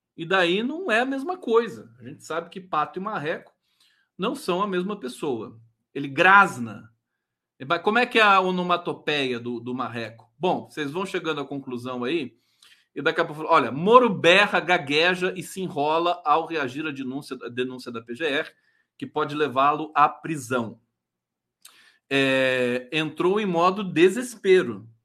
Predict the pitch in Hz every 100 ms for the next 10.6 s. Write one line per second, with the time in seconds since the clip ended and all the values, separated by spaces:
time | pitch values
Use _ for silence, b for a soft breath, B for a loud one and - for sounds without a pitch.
0 | _ _ - 135 214 - - 139 143 160
1 | 143 113 139 190 - _ _ _ _ _
2 | _ _ - 151 147 160 214 160 - -
3 | _ _ _ _ _ _ _ _ - 156
4 | 190 151 165 196 190 180 160 147 139 131
5 | 120 120 117 151 202 170 175 - - -
6 | 185 190 - 208 196 - 226 320 277 185
7 | 139 - 131 143 185 - b b b b
8 | _ - 156 143 139 202 311 320 233 165
9 | 139 - 143 180 180 190 190 143 139 151
10 | 202 165 156 196 202 240